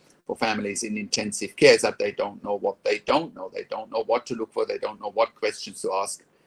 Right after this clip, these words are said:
They don't know their rights, and they don't know how to manage doctors and nurses in intensive care. And that's exactly what we're finding here. Once again, that, you know, you have a good grasp that something's not right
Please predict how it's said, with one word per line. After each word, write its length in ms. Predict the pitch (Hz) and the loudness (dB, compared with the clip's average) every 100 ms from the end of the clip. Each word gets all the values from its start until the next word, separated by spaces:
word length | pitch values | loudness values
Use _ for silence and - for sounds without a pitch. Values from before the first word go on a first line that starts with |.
| _ _ - | _ _ -6
They 80 | 87 | -2
don't 260 | 104 107 | 0 -2
know 140 | 110 110 | -2 0
their 160 | 110 | 0
rights, 400 | 101 87 90 - | 0 -2 -4 -4
and 160 | 110 101 | -6 -2
they 160 | 104 | -4
don't 260 | 101 107 107 | -2 -4 -4
know 140 | 107 | -8
how 300 | 101 - 110 | -4 2 2
to 100 | 110 | 2
manage 400 | 123 107 95 - | 0 -2 -4 -4
doctors 340 | - - - - | -2 -2 -2 -6
and 120 | 98 | -2
nurses 340 | 117 131 - | 0 0 -2
in 140 | 101 98 | -8 -10
intensive 480 | 90 101 95 98 - | -10 -8 -6 -4 -2
care. 80 | |
And 100 | 104 | -2
that's 160 | 95 - | -2 -4
exactly 440 | - - 101 - | -6 -4 -4 -4
what 200 | 85 92 | -2 -2
we're 160 | - 92 - - - _ _ | 0 -4 -6 -20 -20 _ _
finding 300 | 98 104 98 | 4 4 2
here. 220 | 101 123 117 | 2 2 2
Once 260 | 104 101 | 0 -4
again, 400 | 101 - 135 131 | -4 4 4 4
that, 240 | 104 95 - _ _ _ _ | 0 -2 -4 _ _ _ _
you 120 | 107 | -6
know, 160 | 104 101 | -2 -4
you 260 | 92 107 | -4 -4
have 280 | 95 120 135 | 0 2 2
a 60 | 120 | 2
good 240 | 110 - | -2 -4
grasp 640 | - 143 139 95 - - _ _ _ _ _ - | 4 8 8 4 -4 -12 _ _ _ _ _ -8
that 400 | 113 101 98 - - | -2 -2 -2 -14 -14
something's 500 | - 139 127 107 - | -6 -4 -4 -10 -10
not 180 | 101 90 | -10 -2
right 440 | 131 135 101 - | 0 0 -4 -12